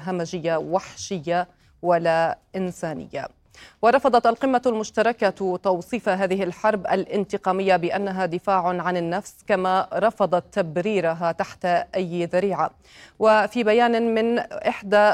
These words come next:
وثلاثين، نبدأ بختام، عفوًا، وفي بيان من إحدى وثلاثين بندا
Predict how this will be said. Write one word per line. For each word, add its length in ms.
وثلاثين، 1040
نبدأ 480
بختام، 680
عفوًا، 640
وفي 480
بيان 560
من 160
إحدى 240
وثلاثين 680
بندا 440